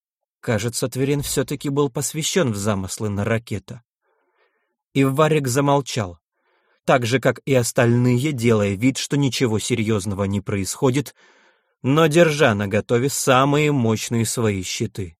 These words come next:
К этому моменту набравшая скорость масса скелетов достигла переднего края маленькой армии Фердинанда,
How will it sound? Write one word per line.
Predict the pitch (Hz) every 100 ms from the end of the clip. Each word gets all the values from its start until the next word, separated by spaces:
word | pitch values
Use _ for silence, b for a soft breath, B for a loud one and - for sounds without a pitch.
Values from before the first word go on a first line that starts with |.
| _ _ _ _ _ _ _ -
К |
этому | 139 147 151 151
моменту | 143 139 147 127
набравшая | 139 135 131 139 131 147
скорость | 127 - 143 135 -
масса | 131 135 127 143
скелетов | 123 - 135 135 127 120
достигла | 127 - - 135 127
переднего | 120 131 127 113 120 117
края | 131 131 120
маленькой | 123 123 123 117 139
армии | 135 120 117 113
Фердинанда, | - 120 104 127 117 95 87